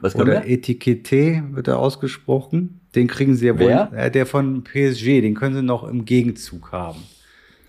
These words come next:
Speaker 1: N-, Nketiah.
Speaker 2: Nein, nein, nein, das ist wieder ein anderer. Der spielt bei Arsenal. <laughs>
Speaker 1: Wen meinst du denn jetzt? Wen meinst du? Ich kenne doch jetzt nicht jeden Spieler.
Speaker 2: Ja, du kennst doch wohl den berühmten Stürmer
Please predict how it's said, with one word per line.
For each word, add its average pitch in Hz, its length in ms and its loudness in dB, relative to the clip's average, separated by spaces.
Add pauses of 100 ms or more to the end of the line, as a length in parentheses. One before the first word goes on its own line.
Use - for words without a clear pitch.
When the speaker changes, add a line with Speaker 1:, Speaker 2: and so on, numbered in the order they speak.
(120)
Speaker 1:
N-, 120 240 4
Nketiah. 123 880 2 (260)
Speaker 2:
Nein, 107 500 -2
nein, 104 200 -6
nein, 104 240 -8
das 127 160 -2
ist 127 180 -6
wieder 139 160 2
ein 117 120 0
anderer. 104 400 -6
Der 117 180 0
spielt - 240 -4
bei 131 140 2
Arsenal. 92 720 -4 (720)
<laughs> - 80 0 (320)
Speaker 1:
Wen 104 200 4
meinst 247 320 4
du - 60 6
denn 90 240 4
jetzt? 80 380 0
Wen 98 160 2
meinst 190 340 2
du? 160 180 0 (540)
Ich 160 160 -6
kenne 127 160 4
doch 117 60 4
jetzt 104 100 4
nicht 104 160 2
jeden 151 220 4
Spieler. 82 580 -2
Speaker 2:
Ja, 92 80 -8
du 95 160 -8
kennst 120 400 -4
doch 110 220 0
wohl 120 180 2
den 107 280 2
berühmten 107 720 -2
Stürmer 135 800 0